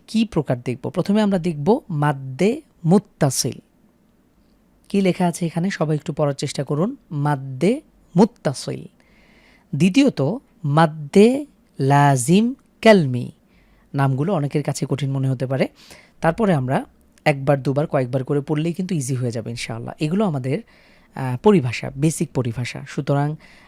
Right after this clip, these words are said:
আমরা আরবির এই ন্যূনতম পরিভাষাগুলো কিন্তু বারবার পড়া, পড়ে পড়ে আমরা এটাকে ইজি করে নেব। আপনি দু চারবার পড়লে এটা ইজি হয়ে যাবে। এরপরে তিন নম্বরে আমরা দেখব মাদ্দে লাজিম হরফি।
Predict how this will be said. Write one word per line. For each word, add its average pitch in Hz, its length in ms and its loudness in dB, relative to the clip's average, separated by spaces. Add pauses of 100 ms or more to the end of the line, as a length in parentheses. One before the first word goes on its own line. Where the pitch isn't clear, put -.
আমরা 127 240 -4
আরবির 135 420 -4
এই 240 160 0
ন্যূনতম 165 420 0
পরিভাষাগুলো 127 640 -2
কিন্তু 123 220 -8
বারবার 131 340 -4
পড়া, 131 220 -8
পড়ে 135 260 -4
পড়ে 135 200 -4
আমরা 135 160 -6
এটাকে 127 260 -8
ইজি 131 160 -4
করে 113 200 -6
নেব। 117 220 -12 (460)
আপনি 190 300 -6
দু 160 140 -2
চারবার 147 280 -2
পড়লে 160 260 -4
এটা 143 140 -6
ইজি 127 220 -6
হয়ে 120 160 -6
যাবে। - 240 -8 (520)
এরপরে 190 380 -2
তিন 190 300 2
নম্বরে 190 260 2
আমরা 131 180 -4
দেখব 135 500 -2
মাদ্দে 139 840 -2 (120)
লাজিম 127 760 -2 (220)
হরফি। 160 380 4